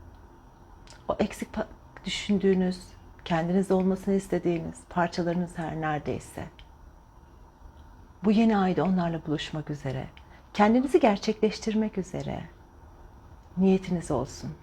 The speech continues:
Ve siz buna odaklanırken hangi dilekçe niyet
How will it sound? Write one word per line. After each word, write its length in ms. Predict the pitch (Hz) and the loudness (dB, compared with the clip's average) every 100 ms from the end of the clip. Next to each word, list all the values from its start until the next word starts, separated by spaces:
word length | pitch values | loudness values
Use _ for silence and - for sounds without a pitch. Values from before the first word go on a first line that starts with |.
| - - - - - 208 | -20 -20 -20 -20 -4 0
Ve 80 | |
siz 440 | 220 - 269 254 - - - - - - | 0 0 2 2 -2 -16 -20 -20 -20 -2
buna 160 | 208 220 | 4 6
odaklanırken 920 | 196 175 180 165 151 147 - 135 - 202 - - - - - - - | 6 2 0 -4 -4 -6 -8 -8 -8 -12 -16 -20 -20 -20 -20 -20 -18
hangi 420 | - 285 311 233 | 0 4 4 4
dilekçe 380 | 147 170 - 160 | 2 0 -2 -6
niyet 380 | 147 139 147 | -4 -2 -4